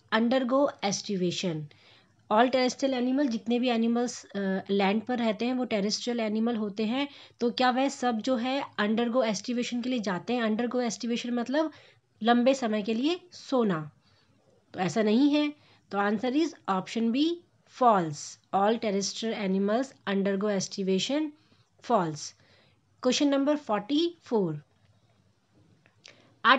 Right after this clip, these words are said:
tadpole looks similar to an adult frog।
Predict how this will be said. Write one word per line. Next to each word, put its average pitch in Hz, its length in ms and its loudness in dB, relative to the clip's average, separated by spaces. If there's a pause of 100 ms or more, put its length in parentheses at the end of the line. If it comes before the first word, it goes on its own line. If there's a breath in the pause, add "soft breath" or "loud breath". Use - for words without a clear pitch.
(120)
tadpole 226 680 4
looks - 360 -4 (160)
similar 233 380 4 (200)
to 254 80 -2 (160)
an 262 80 -2 (160)
adult 220 420 0
frog। 262 300 2